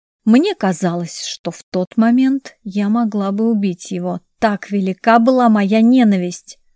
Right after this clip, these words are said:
обида за сестру. Я замахнулась, намереваясь влепить ему пощечину, но он перехватил мою руку. Мы стояли очень близко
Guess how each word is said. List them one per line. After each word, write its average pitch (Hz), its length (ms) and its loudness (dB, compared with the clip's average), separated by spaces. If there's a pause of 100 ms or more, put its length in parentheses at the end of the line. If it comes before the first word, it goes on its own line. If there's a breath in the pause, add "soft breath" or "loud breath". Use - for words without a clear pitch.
(300)
обида 226 460 2
за 175 140 -8
сестру. 185 640 -6 (680)
Я 190 340 -2
замахнулась, 185 1040 0 (460)
намереваясь 220 840 4
влепить 214 500 0
ему 214 220 4
пощечину, 185 920 -4 (500)
но 214 340 2
он 277 240 0
перехватил 277 720 -2
мою 180 340 -4
руку. 185 440 -6 (680)
Мы 226 160 4
стояли 240 640 -2 (100)
очень 202 460 -2
близко 196 640 -6